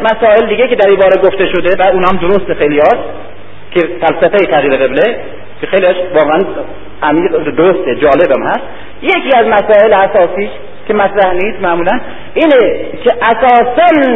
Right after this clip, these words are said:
تغییر داده می‌شه تا اصالتش از بین بره، تا نشون داده بشه که اینا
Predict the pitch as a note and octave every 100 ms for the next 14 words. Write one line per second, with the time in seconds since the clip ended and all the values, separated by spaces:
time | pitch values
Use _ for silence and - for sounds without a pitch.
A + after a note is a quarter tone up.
0 | G#3 F3+ - - - C4+ A3 A3+ B3+ B3+
1 | G#3 B3+ A#3+ B3 A#3 A3 A#3 - B3 A#3+
2 | A3 B3 A3 A#3 A3+ A3 G#3 F3+ G3 E3+
3 | D#3 A#2+ G2 - - - - - - -
4 | - - - - - - - - - -
5 | B3+ C4 B3 B3 C4 B3 B3 A#3+ A#3+ B3
6 | A#3 A#3 C#4 D4+